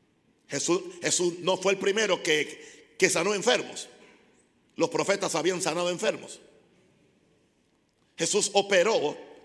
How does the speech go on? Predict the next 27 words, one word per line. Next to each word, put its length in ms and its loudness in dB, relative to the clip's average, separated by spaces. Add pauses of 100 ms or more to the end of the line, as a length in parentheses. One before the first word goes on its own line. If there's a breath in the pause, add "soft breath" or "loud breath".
(160)
como 200 0
un 80 -2
profeta 540 -2
del 140 -4
Antiguo 380 -4
Testamento 640 -6 (1000)
en 140 2
un 140 0
periodo 360 4
de 120 4
transición 840 -2 (300 loud breath)
hacia 240 0
un 80 0
nuevo 220 0
pacto. 360 -6 (840)
Pero 180 2
aún 240 4
él 180 2 (140)
estaba 400 0
operando 600 2 (300 loud breath)
en 140 0
la 100 0
vía 180 2
de 60 0
dispensación. 580 -4 (800)
¿Entiendes 420 -10
eso? 220 -10